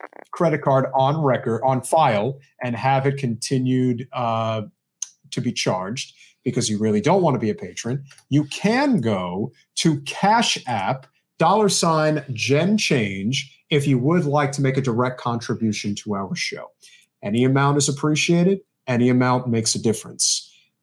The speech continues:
Eh, I, if I remember correctly, I do believe that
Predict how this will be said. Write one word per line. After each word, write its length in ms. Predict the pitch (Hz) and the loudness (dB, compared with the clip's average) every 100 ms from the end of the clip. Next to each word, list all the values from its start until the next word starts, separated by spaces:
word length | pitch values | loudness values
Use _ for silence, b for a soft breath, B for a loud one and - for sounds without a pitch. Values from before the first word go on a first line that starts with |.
| _ _ - | _ _ -2
Eh, 640 | 113 110 110 107 107 101 | 0 2 2 2 2 0
I, 280 | 110 104 101 - _ | -2 -4 -6 -10 _
if 120 | - | -4
I 40 | 107 | -2
remember 400 | 101 101 110 - | 0 0 0 -2
correctly, 1160 | - 104 120 226 311 - 127 110 98 101 127 - | -4 -6 0 0 0 2 2 4 2 2 0 0
I 200 | 117 110 | 0 0
do 400 | 98 - 156 233 | -2 0 2 2
believe 720 | 254 254 170 107 98 107 131 139 117 | 2 2 4 4 2 0 0 0 0
that 480 | 117 110 107 107 | 2 2 0 -4